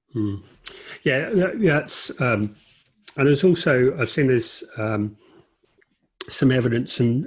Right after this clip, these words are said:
and some work going on, on, on, you know, that it's accepted that we all have sex drives,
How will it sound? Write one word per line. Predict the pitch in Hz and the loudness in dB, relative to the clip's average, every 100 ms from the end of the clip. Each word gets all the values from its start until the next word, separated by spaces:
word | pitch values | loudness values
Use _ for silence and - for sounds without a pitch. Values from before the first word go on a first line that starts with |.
| - | -2
and | 120 | -4
some | - 127 | -2 0
work | 123 131 | 0 0
going | 135 123 123 | -2 -2 0
on, | 120 | 0
on, | 120 127 - | -2 -4 -4
on, | 117 110 107 - - - - - 240 - _ _ _ _ _ | 0 0 -2 -8 -20 -20 -20 -10 -10 -10 _ _ _ _ _
you | - 139 | -2 0
know, | 117 | 0
that | 123 | -2
it's | 123 - | -4 -4
accepted | 135 - 135 107 | -4 -4 -4 -4
that | 135 | -4
we | 123 | -2
all | 113 | -2
have | - - | -2 -8
sex | - 143 - | -6 -6 -6
drives, | - 101 110 113 | -10 -6 -6 -8